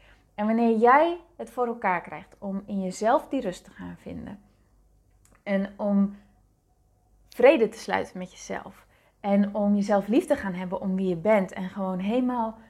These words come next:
ja, blij te zijn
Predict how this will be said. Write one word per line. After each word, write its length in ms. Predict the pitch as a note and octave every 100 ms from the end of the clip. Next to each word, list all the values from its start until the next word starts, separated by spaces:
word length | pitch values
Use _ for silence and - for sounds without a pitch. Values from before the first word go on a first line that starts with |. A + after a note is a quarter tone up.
| _ _ _ _ _ _ _ _ _
ja, 240 | - G3 - - _ _ _ _ _ _ _ _ _ _ _ _ _ _ _ _ _ _ _
blij 380 | G3+ G#3+ C#4+ F#4
te 80 |
zijn 520 | C#4 A#3 G3 F#3+ G3